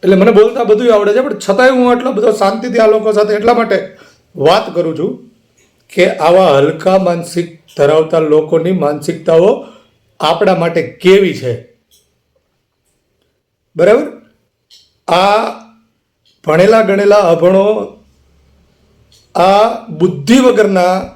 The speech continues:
અભણો જે હજી પણ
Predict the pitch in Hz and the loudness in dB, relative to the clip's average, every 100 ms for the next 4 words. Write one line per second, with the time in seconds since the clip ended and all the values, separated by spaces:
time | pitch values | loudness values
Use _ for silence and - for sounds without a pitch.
0 | _ 170 170 175 170 180 - - _ _ | _ 0 2 2 2 -2 -6 -18 _ _
1 | _ _ _ _ _ _ _ - 170 185 | _ _ _ _ _ _ _ -4 2 4
2 | 165 156 202 226 220 196 202 220 | 4 2 -2 -2 0 2 0 -4